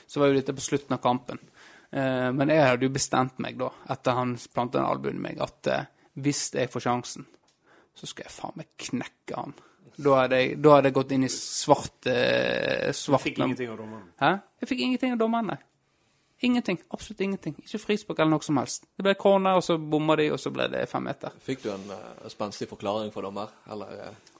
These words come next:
Speaker 3: ikke det heller?
Speaker 1: Neida, det var bare, jeg så ikke det.
Speaker 3: Ja, ok.
Speaker 2: Det er sikkert en sånn visuell dommer
Speaker 1: Ja.
Speaker 2: som var i
Speaker 1: Og det er jo for så,
Speaker 2: Norge sin
Speaker 1: det er for så vidt greit. Vanskelig å se at han, eh, kjører den i, eh, eh, mellomgulvet på meg. Men jeg var i hvert fall klar til å, å ta han da. Men, eh, historien er ikke ferdig.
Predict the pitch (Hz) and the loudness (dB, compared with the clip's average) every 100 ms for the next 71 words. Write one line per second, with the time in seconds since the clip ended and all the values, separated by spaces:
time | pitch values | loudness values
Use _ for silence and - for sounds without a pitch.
0 | _ - 113 110 101 - _ _ 160 120 | _ -14 -8 -8 -8 -14 _ _ -4 2
1 | 156 156 - 156 139 135 - 220 240 269 | 2 0 2 4 4 2 0 0 2 2
2 | - 135 - _ _ 117 101 - 110 123 | 0 -10 -12 _ _ -6 -6 -6 -12 -12
3 | 120 123 110 107 120 120 104 98 95 107 | -10 -12 -12 -12 -10 -10 -12 -16 -16 -10
4 | - - - 107 - 151 190 190 180 175 | -8 -8 -10 -14 -8 0 4 4 4 6
5 | 190 151 165 175 127 180 151 139 135 143 | 6 6 4 2 2 2 2 2 2 2
6 | 147 - - 147 131 - 123 - - - | 2 0 0 2 2 0 -4 -6 -18 -20
7 | - - 131 127 123 113 - 127 120 120 | -20 -4 4 4 4 0 0 2 2 0
8 | 117 - 64 - - - 87 - - - | -2 -6 -6 -6 -6 -6 -8 -10 -14 -20
9 | - - 151 147 147 147 147 147 135 131 | -18 -10 -10 -8 -10 -10 -10 -2 0 0
10 | 135 131 135 - 135 - - 147 165 160 | -2 -4 -6 -8 -10 -8 -2 2 4 6
11 | 147 147 151 - 160 131 - 127 123 123 | 6 6 2 2 4 4 4 -2 -2 -4
12 | 127 123 123 131 - 127 127 131 - - | -4 -4 -4 -2 2 2 2 -4 -6 -10
13 | - - - _ 175 175 165 160 160 151 | -20 -20 -20 _ 4 6 6 6 4 4
14 | - 170 143 - 147 151 135 | 6 6 6 6 6 6 0